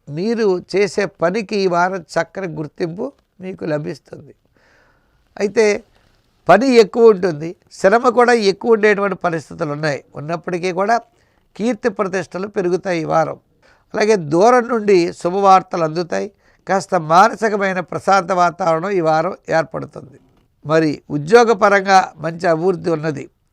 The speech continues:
రాజకీయ నాయకులకైతే సభలు సమావేశాలు వాయిదా పడతాయి. వృత్తుల వారికి ఆర్థిక సర్దుబాట్లు జరుగుతాయి. విద్యార్థులు కాస్త వినాయకుడిని బాగా పూజించాలి. అలాగే వ్యాపార పరంగా చూస్తే వార ప్రారంభం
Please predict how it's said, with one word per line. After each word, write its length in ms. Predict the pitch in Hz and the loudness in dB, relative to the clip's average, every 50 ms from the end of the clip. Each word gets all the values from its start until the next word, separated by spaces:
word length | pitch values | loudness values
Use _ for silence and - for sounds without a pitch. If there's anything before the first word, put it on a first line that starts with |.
| _ _ _ - 123 123 | _ _ _ -12 -6 0
రాజకీయ 540 | 135 143 170 208 202 214 - 240 226 220 208 | 2 4 4 4 2 0 -4 -2 0 0 0
నాయకులకైతే 800 | 208 196 190 190 170 - 190 185 160 175 175 160 - - 196 175 | 2 0 0 -2 -2 -4 -6 -6 -6 -6 -6 -8 -8 -10 -10 -10
సభలు 400 | - - 156 156 160 185 190 185 | -6 -4 -4 -2 -2 -2 -4 -4
సమావేశాలు 760 | - - 160 160 170 180 180 180 160 - 185 185 175 180 - - - - | -4 -4 -6 -4 -4 -4 -4 -6 -6 -6 -8 -8 -8 -8 -10 -14 -12 -6
వాయిదా 340 | 143 151 165 185 196 180 196 | -4 -2 -2 -2 -2 -4 -6
పడతాయి. 420 | 160 - 147 139 127 - - - - _ _ _ _ _ _ - | -8 -8 -12 -14 -14 -18 -20 -20 -20 _ _ _ _ _ _ -14
వృత్తుల 400 | 139 151 160 - _ 269 233 240 | -12 -12 -14 -12 _ -6 -2 0
వారికి 760 | 240 220 214 196 190 180 165 143 - 196 180 156 151 156 160 _ _ _ _ _ _ _ _ _ _ - - | 2 2 4 4 2 2 -2 -6 -6 -6 -4 -4 -4 -6 -8 _ _ _ _ _ _ _ _ _ _ -6 -2
ఆర్థిక 460 | 165 170 202 214 196 190 233 208 220 | 2 2 2 2 0 -2 -2 -2 -2
సర్దుబాట్లు 800 | 175 - - 175 170 170 202 190 185 202 202 185 - - 196 185 | -2 -2 -2 -2 -2 -2 -2 -2 0 0 -2 -2 -4 -6 -10 -8
జరుగుతాయి. 500 | 147 151 151 139 127 117 - - - - _ _ _ _ _ _ _ _ _ _ _ _ _ _ _ _ _ _ - | -8 -8 -8 -8 -10 -14 -16 -20 -20 -20 _ _ _ _ _ _ _ _ _ _ _ _ _ _ _ _ _ _ -10
విద్యార్థులు 580 | - 156 156 170 220 247 247 240 202 190 233 214 | -8 -8 -6 0 4 4 4 4 4 2 -2 -2
కాస్త 340 | - - 214 190 - - 190 | -2 -2 -4 -4 -4 -4 -6
వినాయకుడిని 640 | 156 160 160 180 185 196 190 - 196 190 180 170 180 | -6 -4 -2 -2 -2 -2 -2 -2 -4 -6 -4 -6 -6
బాగా 300 | 156 156 160 156 151 160 | -6 -6 -6 -4 -6 -8
పూజించాలి. 640 | 156 147 170 151 139 147 139 135 - _ - 147 _ _ _ _ _ _ _ _ _ _ _ _ _ _ _ _ _ _ - | -10 -12 -12 -14 -12 -14 -16 -18 -20 _ -20 -20 _ _ _ _ _ _ _ _ _ _ _ _ _ _ _ _ _ _ -10
అలాగే 320 | 135 160 160 156 160 170 | -6 -4 -4 -2 -2 -4
వ్యాపార 600 | 165 147 151 147 147 156 175 180 - 226 226 233 | -4 -4 -4 -2 0 0 0 0 2 2 2 2
పరంగా 440 | 226 190 214 214 208 185 175 196 185 - - | 2 0 -2 -4 -4 -4 -4 -6 -6 -6 -6
చూస్తే 360 | 180 160 - - 208 208 208 _ _ _ _ _ _ _ _ - | -8 -8 -8 -8 -10 -12 -12 _ _ _ _ _ _ _ _ -16
వార 460 | 139 135 139 143 156 170 202 220 240 | -10 -4 0 2 4 4 6 4 4
ప్రారంభం 680 | 208 - - 214 214 202 196 196 185 170 180 202 208 | 2 0 2 4 4 6 6 4 2 0 -4 -8 -10